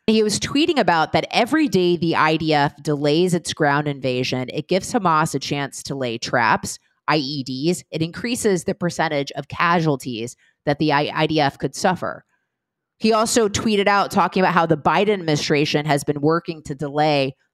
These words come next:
that ground invasion. So I asked him to come on because I wanted to, him to walk us through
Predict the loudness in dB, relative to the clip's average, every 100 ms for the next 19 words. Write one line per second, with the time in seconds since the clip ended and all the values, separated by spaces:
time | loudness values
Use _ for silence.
0 | -2 -2 0 0 2 0 -4 -6 -6 -6
1 | -8 -12 -16 _ 0 2 2 2 2 2
2 | -2 -4 0 0 2 2 2 2 4 4
3 | 2 0 0 0 -2 0 2 2 2 2
4 | 0 0 -2 2 2 2 2